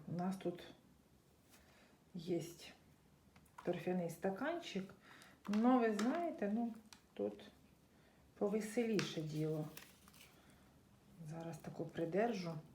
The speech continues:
Коли витягуєте орхідейку, придержуйте за шей-, за шийку. Тому що, мгм. Ну, напитаний він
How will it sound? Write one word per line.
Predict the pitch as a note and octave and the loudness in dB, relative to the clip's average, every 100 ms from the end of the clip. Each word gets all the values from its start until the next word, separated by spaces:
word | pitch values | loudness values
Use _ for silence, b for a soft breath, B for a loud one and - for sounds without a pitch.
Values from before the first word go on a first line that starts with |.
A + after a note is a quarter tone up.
| - B B B B | -20 B B B B
Коли | - G3+ G3+ | 4 6 8
витягуєте | G3 G3+ F#3+ F#3 F3+ F#3+ | 6 6 4 6 4 4
орхідейку, | F#3 - G3+ A#3 A#3 - - | 4 4 2 4 2 0 0
придержуйте | G3 G#3+ F3+ E3 E3+ | 4 6 6 6 4
за | D#3+ G3+ | 6 2
шей-, | G3+ G3 E3+ D#3 E3+ | 4 2 2 2 0
за | F3+ | 0
шийку. | - F#3+ E3+ - F3 - - - B B B - | 2 2 2 -2 -6 -6 -12 -20 B B B -14
Тому | - G3 F#3+ | -2 0 0
що, | - F#3 F#3 - - - - - - - - - - - - - - - - - | 2 0 0 -6 -20 -20 -20 -20 -20 -20 -20 -20 -20 -20 -20 -20 -20 -20 -18 -4
мгм. | F#3 E3+ D3 E3 D3+ - - B B - | -2 0 -2 -2 -4 -12 -16 B B -2
Ну, | C#4 D#4 - - - - | 0 0 -4 -16 -20 -6
напитаний | G3 G3 G3 G#3 G3 F#3 F3+ F3 | -2 0 6 6 6 2 2 2
він | E3+ | 0